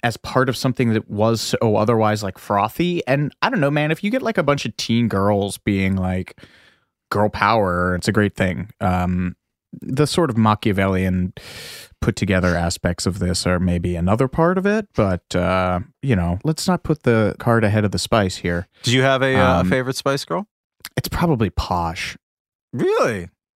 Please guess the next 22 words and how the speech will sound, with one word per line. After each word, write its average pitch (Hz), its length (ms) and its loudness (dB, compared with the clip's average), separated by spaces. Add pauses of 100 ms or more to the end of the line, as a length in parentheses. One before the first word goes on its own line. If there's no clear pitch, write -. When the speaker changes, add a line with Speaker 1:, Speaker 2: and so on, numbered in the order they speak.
(320)
Speaker 1:
Yeah, 127 640 4 (100)
I 147 160 2
just, - 540 -2 (1120)
I, 120 140 0
yeah. 101 460 0 (220)
I 113 80 2
mean, 117 360 4 (100)
t-, - 140 -12
Victoria 123 440 0
Beckham's 110 460 0 (100)
cheekbones, 95 640 -2
man. 95 220 0 (260)
I - 60 -4
don't 104 160 4
know. 92 380 0
I, 98 200 0 (840)
she's - 180 -10
a, 98 380 0 (260)
she's - 200 -2
a - 20 -10
pretty 165 240 2
lady. 110 400 0